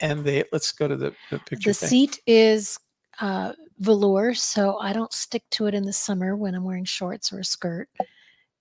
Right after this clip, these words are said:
Speaker 2: So I love that.
Speaker 1: And, and the nice thing about the blade wheels is all the other chairs that don't come with the blade wheels, you have to buy the blade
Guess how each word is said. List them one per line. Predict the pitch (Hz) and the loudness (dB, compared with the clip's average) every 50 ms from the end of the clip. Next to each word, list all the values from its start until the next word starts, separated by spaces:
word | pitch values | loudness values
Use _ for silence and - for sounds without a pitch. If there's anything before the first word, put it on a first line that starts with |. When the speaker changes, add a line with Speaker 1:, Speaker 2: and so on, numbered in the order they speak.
| _ _ | _ _
Speaker 2:
So | _ - - 196 | _ -8 -8 -6
I | |
love | 180 180 196 208 208 180 180 | -4 0 2 2 2 2 2
that. | 196 208 202 175 151 175 - - - - _ | 2 2 2 2 0 -4 -6 -8 -10 0 _
Speaker 1:
And, | 196 165 156 147 143 143 160 - - - - - | 6 6 8 6 6 4 0 -2 -8 -14 -2 2
and | 196 180 156 156 | 2 4 4 4
the | 160 | 6
nice | 156 160 170 156 - | 6 8 8 6 6
thing | - 190 156 | 4 4 4
about | 160 151 147 143 - | 6 6 4 4 4
the | 147 | 0
blade | 135 156 156 147 143 156 | 2 6 6 6 6 4
wheels | 160 165 151 143 143 147 139 - 151 | 4 6 6 6 6 6 4 2 0
is | 143 135 - - | 0 0 0 0
all | - - 160 165 170 165 | 6 8 8 8 8 6
the | 160 160 147 147 - _ | 4 0 -2 -2 2 _
other | 180 175 160 170 156 151 147 160 | 4 4 6 4 2 2 0 -2
chairs | - - - 165 151 151 147 147 135 - | -2 0 4 6 6 6 6 4 0 -2
that | 143 135 139 _ | -4 -6 2 _
don't | 170 170 196 233 - | 6 6 6 4 0
come | - - 147 143 151 156 | -4 -6 -4 -4 -2 -4
with | 151 143 | -2 -2
the | 147 | -2
blade | 139 147 147 139 131 147 147 | -2 0 0 2 0 0 2
wheels, | 156 143 139 143 139 - - - - - - _ _ | 2 4 4 4 2 0 -4 -10 -20 -20 -20 _ _
you | 175 156 | 2 4
have | 151 160 156 156 - | 6 4 4 2 0
to | 156 | 0
buy | 143 151 147 147 143 139 | 4 6 6 6 4 2
the | - 143 | 0 0
blade | 139 147 147 139 139 | 0 2 2 2 2